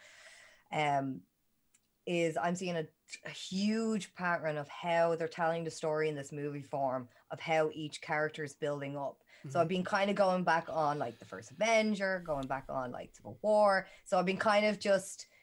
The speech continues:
Speaker 1: diving in and kind of comparing what the guys are doing with the T V show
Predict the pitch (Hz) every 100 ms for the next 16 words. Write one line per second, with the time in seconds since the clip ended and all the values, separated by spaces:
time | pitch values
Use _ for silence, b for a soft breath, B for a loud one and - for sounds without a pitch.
0 | b b - 202 190 196 190 185 185 185
1 | 175 170 190 170 170 170 160 156 147 _
2 | _ _ - 185 180 190 175 175 170 160
3 | 160 165 165 156 165 151 151 147 139 156
4 | 147 139 127 120 247 247 233 - 185 156
5 | 147 147